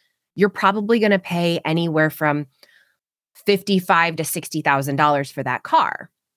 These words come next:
So first off, what is that gonna cost you in payments every single month?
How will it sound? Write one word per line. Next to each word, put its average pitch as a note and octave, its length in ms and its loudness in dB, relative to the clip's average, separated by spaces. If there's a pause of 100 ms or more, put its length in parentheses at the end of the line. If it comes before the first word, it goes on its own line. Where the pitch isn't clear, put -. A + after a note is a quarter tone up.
(760)
So G#3 220 2
first D#4 400 0
off, - 420 0 (600)
what G3+ 300 2
is B3 140 2
that G#3 140 2
gonna F#3+ 200 2
cost G3 420 -2
you F#3 320 0
in F3 240 -2
payments C4+ 580 2
every C3 240 -2
single A#2+ 280 -8
month? - 480 -20